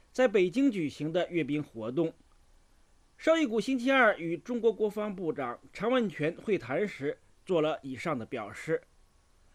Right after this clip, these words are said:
绍伊古没有透露俄罗斯将会派遣什么样的军队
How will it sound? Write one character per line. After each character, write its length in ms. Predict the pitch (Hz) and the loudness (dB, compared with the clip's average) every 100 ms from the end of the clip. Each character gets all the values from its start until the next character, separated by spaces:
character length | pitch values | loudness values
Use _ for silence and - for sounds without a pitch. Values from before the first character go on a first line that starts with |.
| _ | _
绍 200 | - 302 | 4 6
伊 100 | 330 | 6
古 160 | 233 240 | 4 2
没 140 | 226 | 4
有 120 | 269 226 | 4 4
透 240 | 233 226 | 2 2
露 180 | 226 226 | 4 4
俄 120 | 202 | 2
罗 180 | 247 254 | 4 4
斯 160 | - 214 | 4 -4
将 200 | 240 233 | -4 -2
会 160 | 233 | -4
派 240 | - 247 202 | -2 2 2
遣 340 | 143 151 147 - _ | 2 0 -2 -8 _
什 240 | - 202 | -2 2
么 80 | 247 | 2
样 140 | 220 | 2
的 100 | 165 | -2
军 280 | 131 214 226 | -2 -2 2
队 280 | 233 175 | 4 4